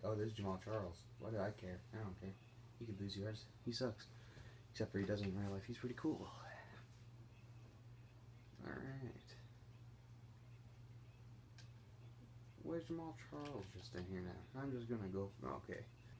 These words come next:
I just got a touchdown. Didn't mean to, but Hey, since John Cena's not on the field, I'm not gonna do anything. I'll just get a touchdown easy. So, eh, who cares?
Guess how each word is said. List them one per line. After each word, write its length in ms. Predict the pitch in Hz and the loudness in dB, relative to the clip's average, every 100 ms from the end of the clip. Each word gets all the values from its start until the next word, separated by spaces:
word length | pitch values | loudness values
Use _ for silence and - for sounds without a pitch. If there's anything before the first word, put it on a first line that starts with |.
| - - - - - - - - | -12 -12 -12 -12 -12 -12 -10 0
I 40 | 107 | 4
just 200 | 110 110 | 6 8
got 120 | 104 | 6
a 20 | |
touchdown. 580 | - 110 - 92 92 95 | 8 4 4 2 4 4
Didn't 220 | 98 92 | 4 4
mean 180 | 101 104 | 4 4
to, 200 | 95 101 98 | 4 2 4
but 240 | 104 110 - - - - - - | 4 2 0 -12 -12 -12 -12 0
Hey, 320 | 160 170 180 - 95 - | 6 8 8 4 0 2
since 300 | 101 98 107 - | 4 4 2 2
John 240 | 123 120 | 4 4
Cena's 340 | 123 131 127 | 4 4 4
not 180 | 131 131 | 4 2
on 180 | 135 139 | 2 0
the 60 | 135 - | -2 2
field, 280 | 165 175 185 - - - - - - - | 2 2 0 -4 -10 -10 -10 -10 -6 -2
I'm 280 | 95 90 | 2 4
not 280 | 90 92 98 | 6 6 4
gonna 220 | 104 123 139 | 2 0 0
do 80 | 143 | 0
anything. 500 | 175 180 - - - - - - - 85 | 2 0 0 -4 -6 -8 -12 -10 -4 0
I'll 120 | 76 | 2
just 220 | 101 107 | 0 0
get 100 | 107 | 0
a 120 | 104 | 0
touchdown 480 | 143 147 143 139 143 | 0 -2 -2 0 2
easy. 320 | 170 139 98 - - - - - - - - - | 2 2 -2 -4 -10 -10 -10 -12 -12 -12 -10 -6
So, 100 | 76 67 - - 147 | -2 -2 -2 0 2
eh, 140 | 160 135 - - - - | 2 0 -8 -12 -10 -6
who 80 | 143 | 0
cares? 280 | 92 90 | 2 2